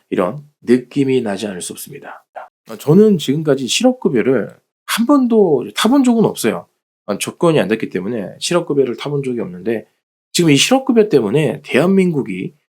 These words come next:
지금 망국의 길로 가고 있다. 저는 이렇게 생각을 합니다. 이 제도가 무려 삼십 년 된 걸로 알고 있어요. 일하는 사람의 급여보다 지금 실업급여가 더 많이 지출되고 있다니까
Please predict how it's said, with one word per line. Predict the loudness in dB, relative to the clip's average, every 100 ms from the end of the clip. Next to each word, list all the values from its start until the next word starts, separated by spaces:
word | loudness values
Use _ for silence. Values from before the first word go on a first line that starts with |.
| -6
지금 | -2 0 -2 -2
망국의 | 0 4 4 4 4 6 4
길로 | 4 2 4 2
가고 | 0 -6
있다. | -6 -6 -8 -12 _ _ _
저는 | 0 2
이렇게 | 2 0 -2
생각을 | -6 -8 -8
합니다. | -8 -10 -16 _ _ _ _ -2
이 | 0
제도가 | 2 4 4
무려 | 2 2
삼십 | 2 2 2 4
년 | 4
된 | 2 0
걸로 | -4
알고 | -8 -10
있어요. | -10 -10 -14 _ _ _ _ _ _
일하는 | 2 4 6 6 6
사람의 | 4 4 4 0
급여보다 | -2 0 0 4 2 0 -6 _ _
지금 | 0 2 0 -2 _ _
실업급여가 | 0 2 2 0 _ 0 4 4 4 0 -2
더 | 2 2 4
많이 | 2 2 0
지출되고 | 0 -4 -2 0 0 -2
있다니까 | -8 -14 -14 -12 -10 -10 -12 -16